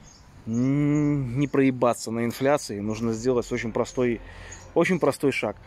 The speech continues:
Купить крипту. Да, она сейчас падает, но она, сука, всегда растёт.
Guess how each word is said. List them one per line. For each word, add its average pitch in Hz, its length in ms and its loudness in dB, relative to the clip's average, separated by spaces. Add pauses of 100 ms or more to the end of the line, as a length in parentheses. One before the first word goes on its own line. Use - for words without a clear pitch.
(160)
Купить 185 360 -2
крипту. - 440 -2 (2250)
Да, 135 220 4
она 190 140 2
сейчас - 260 -2
падает, 123 380 -2 (920)
но 170 300 4
она, 170 340 4
сука, - 680 -6
всегда 135 320 2
растёт. - 480 -4